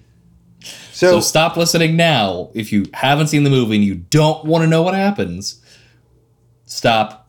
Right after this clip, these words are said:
Speaker 2: pause, come back. Your app will pick up where you left off later. Don't worry. We'll be here.
Speaker 1: Perfect.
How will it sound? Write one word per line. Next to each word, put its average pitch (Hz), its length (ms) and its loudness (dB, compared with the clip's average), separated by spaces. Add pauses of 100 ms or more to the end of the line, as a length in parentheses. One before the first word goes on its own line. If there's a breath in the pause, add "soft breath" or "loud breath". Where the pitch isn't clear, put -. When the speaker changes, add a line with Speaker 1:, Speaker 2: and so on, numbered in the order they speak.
Speaker 2:
pause, 104 580 0 (160)
come 110 200 -2
back. 101 320 -2
Your 85 100 -6
app 104 160 -4
will 101 80 -12
pick 113 200 -6
up 107 140 -4
where 107 80 -2
you 101 100 0
left 95 200 -6
off 92 220 -6
later. 78 300 -14 (240)
Don't 92 140 -10
worry. 78 260 -16 (200)
We'll 101 100 -6
be 95 120 -4
here. 87 240 -14 (580)
Speaker 1:
Perfect. - 440 -6